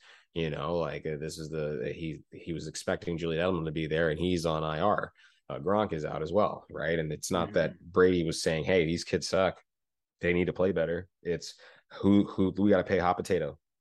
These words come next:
Speaker 1: Who's got hands for the hot potato? The best is, there was a time when Tom Brady's favorite receiver was the open receiver, right? That's something that Patrick Mahomes needs to learn.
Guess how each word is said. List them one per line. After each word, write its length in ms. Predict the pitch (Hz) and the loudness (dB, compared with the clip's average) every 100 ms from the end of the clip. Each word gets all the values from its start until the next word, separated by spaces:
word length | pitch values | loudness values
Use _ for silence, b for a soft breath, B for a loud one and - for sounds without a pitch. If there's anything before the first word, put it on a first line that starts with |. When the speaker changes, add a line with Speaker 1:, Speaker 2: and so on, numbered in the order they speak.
| _ - | _ -2
Speaker 1:
Who's 220 | 95 101 | 0 2
got 180 | 107 92 | 0 2
hands 240 | 101 98 | 0 0
for 100 | 98 | -2
the 80 | 87 | -4
hot 180 | 82 - | -6 -8
potato? 260 | 78 69 - b b b - | -6 -6 -8 b b b -4
The 60 | |
best 340 | 78 104 104 104 | 2 4 4 0
is, 160 | 90 - B | -2 -4 B
there 100 | 95 | 2
was 100 | 101 | 4
a 40 | 90 | 2
time 220 | 95 98 | 0 2
when 80 | 87 | 0
Tom 240 | 90 87 | 0 0
Brady's 240 | 85 87 - | 0 0 0
favorite 260 | 82 87 | 0 0
receiver 380 | 85 87 95 90 | -2 -2 0 2
was 140 | 82 | 0
the 100 | 78 | -2
open 200 | 78 - 67 | -4 -6 -10
receiver, 380 | - - - - _ _ | -10 -10 -12 -16 _ _
right? 260 | - 73 69 | -6 -4 -2
That's 200 | 80 95 | 0 0
something 220 | 107 90 | 2 2
that 100 | 82 | 0
Patrick 300 | - 80 71 | -2 -6 -6
Mahomes 340 | 76 90 87 80 | -2 0 0 -2
needs 160 | 73 | -6
to 80 | - | -4
learn. 300 | 78 82 57 | -2 -2 -4